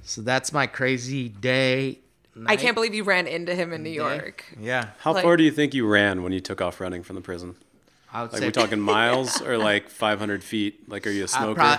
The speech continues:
Speaker 1: I probably ran a mile. I was gone.
Speaker 3: Yeah.
Speaker 1: I didn't know where I was at.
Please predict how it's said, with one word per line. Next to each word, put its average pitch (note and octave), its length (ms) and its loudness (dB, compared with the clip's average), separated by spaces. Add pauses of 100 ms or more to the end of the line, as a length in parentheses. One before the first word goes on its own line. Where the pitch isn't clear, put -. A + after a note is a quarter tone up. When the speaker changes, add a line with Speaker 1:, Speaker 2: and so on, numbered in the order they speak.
(120)
Speaker 1:
I D3 120 2
probably D3 380 0
ran B2 200 -4
a A2+ 60 -6
mile. A2 440 -4 (960)
I B2+ 120 0
was G#2 200 -4
gone. G#2 500 -4 (240)
Speaker 3:
Yeah. - 320 -4 (380)
Speaker 1:
I C3 100 -4
didn't C3+ 200 -4
know B2 140 -2
where C3 240 0
I C3+ 120 4
was B2+ 200 -4
at. C#3+ 340 2